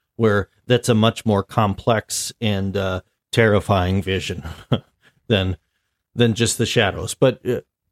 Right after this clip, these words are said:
well, maybe not. Being chained like that would be pretty terrifying, wouldn't it? But that's their sense of reality. That's all they know, okay? So that's setting the scene. There's these people that have been living their entire lives shackled,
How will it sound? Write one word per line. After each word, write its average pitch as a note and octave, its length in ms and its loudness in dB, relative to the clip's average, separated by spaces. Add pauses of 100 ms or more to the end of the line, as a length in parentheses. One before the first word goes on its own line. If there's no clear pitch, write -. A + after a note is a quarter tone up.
(160)
well, C#3 180 2
maybe B2+ 240 2
not. F#2+ 340 -2
Being G#2 400 0
chained G#2+ 380 0
like F2+ 220 -4
that F#2 240 -4
would F#2 120 -6
be G#2 140 -4
pretty F#2+ 240 -8
terrifying, F#2 640 -8
wouldn't G2 220 -8
it? F#2+ 160 -8 (600)
But D3 120 0
that's F#3+ 280 0
their F#3 140 2
sense D#3 340 0
of B2 160 0
reality. F#2+ 680 -6 (500)
That's C#3+ 200 2
all E3 280 4
they D3+ 180 4
know, G2+ 380 0 (400)
okay? C#3+ 380 0 (340)
So - 140 -4
that's E3+ 260 0
setting E3 400 0
the C3 100 2
scene. F#2+ 520 -6 (280)
There's B2 240 2
these B2+ 160 -2
people F3 340 -2
that C#3+ 140 4
have A#2 80 -2
been A2+ 180 2
living A2 280 2
their G2 140 0
entire D#3+ 500 0
lives A#2+ 500 0 (220)
shackled, D3 760 -2